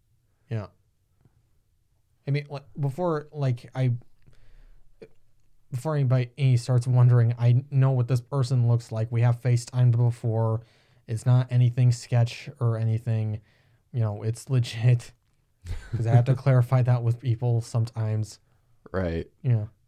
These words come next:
Speaker 2: It, it's, it's still a weird world of meeting s-, people online, because a lot of people can say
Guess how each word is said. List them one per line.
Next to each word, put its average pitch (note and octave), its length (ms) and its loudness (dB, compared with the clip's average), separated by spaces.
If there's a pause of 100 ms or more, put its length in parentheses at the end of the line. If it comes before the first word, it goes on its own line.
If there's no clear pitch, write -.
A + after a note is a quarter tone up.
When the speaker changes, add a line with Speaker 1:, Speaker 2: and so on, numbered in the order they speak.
(600)
Speaker 2:
It, F2+ 320 -4
it's, - 360 -10 (100)
it's - 180 -6
still F2+ 320 -4
a E2+ 80 -2
weird E2 540 -6
world D#2+ 580 -4
of E2+ 200 -6
meeting D#2+ 340 -8
s-, - 180 -14 (120)
people E2 280 -8
online, C#2 540 -6
because E2 360 -8
a E2+ 60 -8
lot E2 200 -8
of D#2+ 80 -10
people E2 320 -10
can D#2+ 180 -12
say D#2+ 460 -6